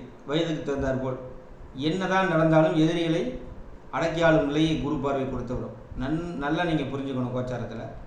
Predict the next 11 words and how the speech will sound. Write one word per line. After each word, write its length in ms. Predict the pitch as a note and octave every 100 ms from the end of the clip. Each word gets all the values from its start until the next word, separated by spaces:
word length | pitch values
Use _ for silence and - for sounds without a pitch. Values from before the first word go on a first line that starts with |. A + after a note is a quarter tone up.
| - - - - - -
நமக்கு 240 | D3 D3 C#3
இந்த 100 | D3
மாதிரி 180 | D#3 C#3+
நடக்குது, 320 | C#3+ C#3 C#3+ C#3
கண்டக 220 | D3 C#3+
சனி 180 | C#3 C3+
நடக்குது, 280 | C3 B2+ C#3+
இப்ப 140 | C#3+ C#3 C3
குடும்பத்துல 340 | C#3 C#3+ C3 B2
பிரச்சனை, 260 | B2+ B2+ C3
புருஷன், 240 | C3+ C#3